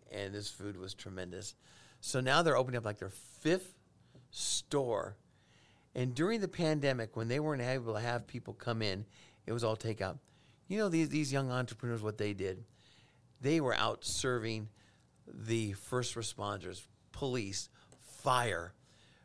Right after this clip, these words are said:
um, you know, our hospitals,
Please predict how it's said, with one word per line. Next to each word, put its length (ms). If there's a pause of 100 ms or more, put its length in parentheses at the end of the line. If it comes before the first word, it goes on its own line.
(240)
um, 520 (500)
you 160
know, 280
our 140
hospitals, 720